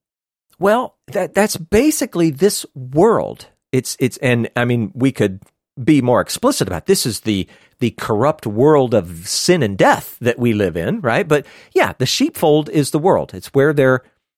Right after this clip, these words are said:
where they're currently being contained. But the shepherd is gonna come in and take 'em out to the pasture. So if this world currently is the sheepfold, what might the pasture be, Samuel?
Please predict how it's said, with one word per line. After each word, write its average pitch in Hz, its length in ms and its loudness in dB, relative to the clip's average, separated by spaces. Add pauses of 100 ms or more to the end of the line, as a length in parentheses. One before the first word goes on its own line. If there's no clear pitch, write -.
(120)
where 165 300 2
they're 151 160 2
currently 190 560 0
being 139 340 0
contained. 110 680 -4 (680)
But 175 240 0
the 143 100 0
shepherd 285 440 0
is 143 80 -6
gonna 143 160 0
come 160 240 -2
in 147 80 0
and 131 100 -2
take 190 220 0
'em 175 80 0
out 156 180 -2
to - 80 -8
the 120 120 0
pasture. 127 880 -2 (460)
So 160 220 2
if 135 120 4
this 180 360 0
world 147 760 4
currently 135 600 2
is 120 120 -2
the 113 100 -4
sheepfold, 139 560 0 (360)
what 156 300 -2
might 175 240 -4
the - 80 -6
pasture - 600 -6
be, 76 380 -8
Samuel? 98 640 -8